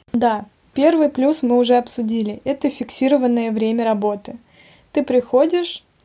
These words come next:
поработал, у тебя есть перерыв. Очень редко сейчас, мне кажется, в офисах бывает такое, что, эм, у тебя нет вообще никакой свободной минуточки,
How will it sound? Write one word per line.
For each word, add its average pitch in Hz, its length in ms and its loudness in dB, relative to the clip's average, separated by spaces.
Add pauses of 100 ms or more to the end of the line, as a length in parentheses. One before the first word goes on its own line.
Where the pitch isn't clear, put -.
(240)
поработал, 247 760 0
у 240 100 -8
тебя 240 260 2
есть 233 220 -6
перерыв. 220 580 -4 (1200)
Очень 277 400 2
редко 277 420 0
сейчас, 233 460 -6
мне 233 100 -2
кажется, 226 420 -4
в 214 80 -2
офисах 226 600 -4
бывает 208 340 -4
такое, 202 440 -4
что, 202 440 -8 (540)
эм, 214 440 -6
у 233 80 -2
тебя 220 300 2
нет 214 240 0
вообще 214 280 -2
никакой 214 440 0
свободной 208 440 0
минуточки, 247 680 -4